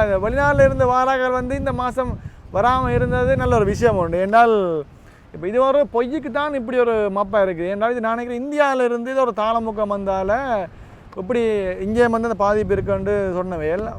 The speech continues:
மற்றபடி பார்க்க போனா இன்னொரு ரெண்டு நாளையால வளமைக்கு திரும்பி வந்துடும், எல்லாம் வெயிலாம் கூட வந்துடும். இருந்தாலும் லைட்டா மத்தியான டைம்ல ஒரு, ஒரு பத், பதினொன்றரை, பதினொன்றரைல இருந்து ஒரு, ஒரு மணி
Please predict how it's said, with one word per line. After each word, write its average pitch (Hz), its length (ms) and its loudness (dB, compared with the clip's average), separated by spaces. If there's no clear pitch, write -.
மற்றபடி 226 460 -4
பார்க்க 226 220 0
போனா 240 220 -6
இன்னொரு 240 280 0
ரெண்டு 240 220 -2
நாளையால 269 280 0
வளமைக்கு 247 380 4
திரும்பி 240 280 2
வந்துடும், 226 300 2
எல்லாம் - 220 2
வெயிலாம் 208 280 2
கூட 190 160 2
வந்துடும். 160 280 -4
இருந்தாலும் 254 460 2
லைட்டா 269 380 4
மத்தியான 262 380 4
டைம்ல 247 320 6
ஒரு, 247 100 8
ஒரு 180 180 2
பத், 202 180 2
பதினொன்றரை, 247 500 4
பதினொன்றரைல 233 540 4
இருந்து 226 320 2
ஒரு, 285 100 6
ஒரு 240 160 4
மணி 269 140 4